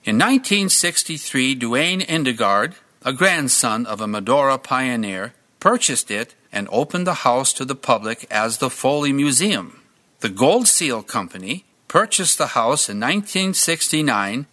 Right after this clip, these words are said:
and renovated it and turned it into the dollhouse, housing an antique doll and toy collection.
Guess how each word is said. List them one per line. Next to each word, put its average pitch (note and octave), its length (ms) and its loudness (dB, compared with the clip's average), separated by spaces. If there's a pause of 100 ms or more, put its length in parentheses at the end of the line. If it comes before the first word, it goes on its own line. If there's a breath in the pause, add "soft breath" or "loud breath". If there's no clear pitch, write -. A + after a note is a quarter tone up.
(120)
and G#2+ 280 -2
renovated C#3+ 640 0
it B2 240 -2
and G#2 260 -6
turned G3 300 0
it G3+ 100 -2
into D#3 320 -4
the D#3 140 -2
dollhouse, B2+ 720 -2 (220)
housing D#3 680 0
an A2 160 -4
antique G#2+ 720 -4
doll D#3+ 420 2
and A2 220 -8
toy D#3 300 0
collection. G2+ 640 -6